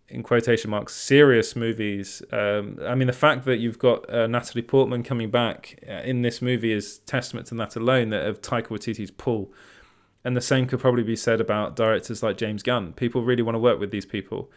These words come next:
It sounds like they have a fun atmosphere on set. And, um, <laughs> if I was an actor, I'd definitely wanna work with Taika and James Gunn. <sighs> So,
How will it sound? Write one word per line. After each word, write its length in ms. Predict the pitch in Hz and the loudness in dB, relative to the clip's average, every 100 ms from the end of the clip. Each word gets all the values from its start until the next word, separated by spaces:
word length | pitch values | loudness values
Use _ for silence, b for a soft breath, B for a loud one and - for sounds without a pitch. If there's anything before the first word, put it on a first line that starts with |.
| b b b | b b b
It 100 | 113 | -8
sounds 260 | 107 123 117 | -2 -2 0
like 80 | 110 | 0
they 80 | 110 | 0
have 180 | 117 | -2
a 60 | 101 | -4
fun 280 | - 135 120 | -4 0 0
atmosphere 420 | - 117 - 113 | -2 -6 -4 -4
on 120 | 101 | -4
set. 340 | 101 127 98 - | -4 0 0 0
And, 240 | 117 113 | -6 -4
um, 400 | 113 113 113 110 - 117 | 0 0 -2 -6 -10 -6
<laughs> 120 | - | 0
if 340 | 160 143 135 | 0 2 6
I 100 | 143 | 8
was 140 | 147 135 | 8 6
an 80 | |
actor, 240 | 139 139 139 | 2 2 2
I'd 140 | 135 | 4
definitely 300 | 143 143 147 | 4 2 0
wanna 180 | 135 139 | 0 2
work 140 | 139 | 2
with 140 | 139 - | 0 0
Taika 440 | 143 139 143 135 | 0 2 2 2
and 200 | 135 135 131 | 2 -2 2
James 260 | 131 131 | 2 2
Gunn. 260 | 135 165 - b b b b b b b b b b b b _ _ - | -2 -4 -6 b b b b b b b b b b b b _ _ 0
<sighs> 160 | 170 | 2
So, 400 | - - 190 101 | 2 6 6 6